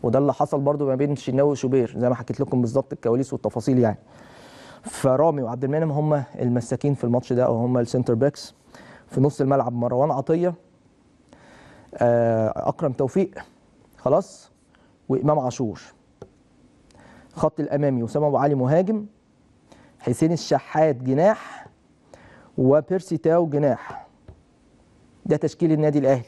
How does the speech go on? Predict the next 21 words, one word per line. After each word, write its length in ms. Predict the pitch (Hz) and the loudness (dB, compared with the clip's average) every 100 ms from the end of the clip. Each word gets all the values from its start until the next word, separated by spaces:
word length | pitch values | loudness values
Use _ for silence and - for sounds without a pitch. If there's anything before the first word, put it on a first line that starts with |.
| - | -10
مصطفى 360 | 117 - 143 | -4 -2 -2
شوبير، 380 | 139 143 143 120 | -2 2 2 2
علي 200 | 104 147 | 0 2
معلول، 400 | 143 131 143 131 | 2 2 4 2
محمد 400 | 110 151 151 139 | 0 0 2 2
هاني، 340 | 139 143 110 - | 2 2 0 -4
عبد 220 | 123 123 | -4 0
المنعم، 460 | 139 151 135 110 104 - - - - | 2 2 0 -4 -10 -16 -20 -20 -2
رامي 240 | 139 165 151 | 0 2 0
ربيعه، 540 | 151 147 143 101 107 _ | 0 0 -2 -4 -14 _
مروان 360 | 131 127 135 165 | -2 2 4 2
عطيه، 560 | 135 139 175 185 185 170 _ _ - | 0 -2 -2 2 2 0 _ _ -2
اكرم 340 | 165 - 156 | -2 -2 -6
توفيق، 440 | 135 139 131 180 175 151 | -2 -4 0 -2 -2 0
امام 200 | 160 165 | 2 2
عاشور، 500 | 151 - 185 180 - _ _ - | -2 0 2 2 -2 _ _ -8
حسين 300 | 139 185 180 | -2 0 0
الشحات، 480 | - 135 170 175 - | 0 0 2 2 2
بيرسي 240 | 180 170 | -2 0
تاو، 300 | 151 180 180 165 147 | 2 4 2 -2 -2
ووسام 540 | 143 143 175 170 147 | 0 0 2 2 0